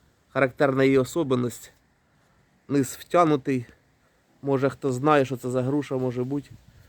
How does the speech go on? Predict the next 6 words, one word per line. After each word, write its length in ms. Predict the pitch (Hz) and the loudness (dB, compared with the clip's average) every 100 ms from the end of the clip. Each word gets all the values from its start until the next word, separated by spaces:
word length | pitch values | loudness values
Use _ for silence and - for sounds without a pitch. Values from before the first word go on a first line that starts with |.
| - - - - - - - - - - - - - | -20 -20 -20 -20 -20 -20 -14 -12 -10 -12 -8 -8 -2
Це 140 | 160 143 - - 120 - - | 0 0 -2 -12 -12 -14 -14
свого 600 | - - - - 151 151 | -12 -10 -10 -2 2 2
часу 300 | 160 147 147 | 4 0 0
нащепив 520 | 143 135 143 196 180 | -2 -2 -4 0 2
груш, 280 | 147 165 - | 4 2 2
тепер 360 | 147 143 156 | -2 0 0